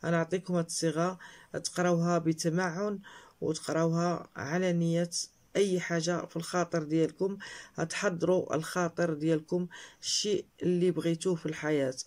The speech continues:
بغيتو الزواج، كاين اللي غادي يحط بزاف الأمنيات، حطوا جميع الأمنيات في الخاطر ديالكم، ولكن يكون عندكم النية بأن الله سبحانه وتعالى، آه، تحي-، ما ت-، تكوني على يقين أن الله سبحانه وتعالى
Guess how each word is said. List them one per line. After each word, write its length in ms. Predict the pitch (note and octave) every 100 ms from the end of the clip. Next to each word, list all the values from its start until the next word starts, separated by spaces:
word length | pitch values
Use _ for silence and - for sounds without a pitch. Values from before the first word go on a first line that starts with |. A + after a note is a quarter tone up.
| - - -
بغيتو 240 | F3 F3
الزواج، 600 | F3+ D3 E3+ D#3+ D3+ C#3+ -
كاين 140 | G3+ F#3
اللي 260 | F#3 F3
غادي 380 | E3+ F3 G3 F#3+ - - - -
يحط 500 | F3+ F3+ F#3+ F#3 E3+
بزاف 320 | D#3 F#3 F3
الأمنيات، 560 | - F3 F3 F#3+ G#3
حطوا 380 | - G#3+ G#3 G3
جميع 280 | F3 F3 G3
الأمنيات 580 | - D#3 F3 F3 G3+ G#3+ - - -
في 100 | -
الخاطر 500 | F3 - G3 F#3 F3
ديالكم، 480 | D3+ D#3+ D#3 - C#3 - - -
ولكن 520 | D3+ E3+ F#3+ F#3 G3
يكون 280 | F3+ F3 F#3
عندكم 360 | D#3+ E3+ - F3
النية 540 | E3+ F3+ G3+ F#3 F3
بأن 400 | D#3+ - C#3 E3+
الله 300 | E3 D#3+ E3
سبحانه 360 | D#3+ - F3 E3
وتعالى، 540 | D#3 - - G#3 A#3+ A#3+ - - - -
آه، 220 | E3 D#3+
تحي-، 520 | D#3 - - - - -
ما 180 | - A2
ت-، 440 | - - D#3+ D#3+ - _ -
تكوني 240 | G#3 G3
على 260 | E3 F3 F3
يقين 440 | E3+ - A#3 A#3+
أن 280 | - E3+ E3+
الله 340 | E3 E3 F#3+
سبحانه 380 | E3 - E3 E3+
وتعالى 460 | E3 D#3+ G3+ G#3+